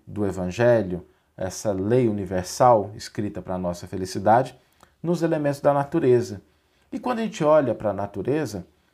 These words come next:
isso reflete essa lei. Porque se a gente pegar um campo, um terreno e deixar relegado, sem nenhuma atividade, logo ele vai perder a sua função, ele vai ficar sobrecarregado de pedras, de lixo, de entulho.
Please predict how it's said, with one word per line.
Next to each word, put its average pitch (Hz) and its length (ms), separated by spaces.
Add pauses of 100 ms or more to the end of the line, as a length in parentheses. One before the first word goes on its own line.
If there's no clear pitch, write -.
(140)
isso 156 340
reflete 220 720 (200)
essa 98 300
lei. 80 260 (540)
Porque 170 200
se 214 120
a - 20
gente 226 240
pegar 180 280
um 160 100
campo, 139 640 (160)
um 117 100
terreno 117 680 (240)
e 131 80
deixar 131 300
relegado, 123 760 (800)
sem 107 220
nenhuma 101 320
atividade, 127 640 (340)
logo 127 460
ele 120 180
vai 127 300 (260)
perder 101 340
a 92 40
sua 92 180
função, 113 600 (400)
ele 98 200
vai 90 260
ficar 90 260
sobrecarregado 90 800
de 113 80
pedras, 98 640
de 95 140
lixo, 107 460
de 90 140
entulho. 107 640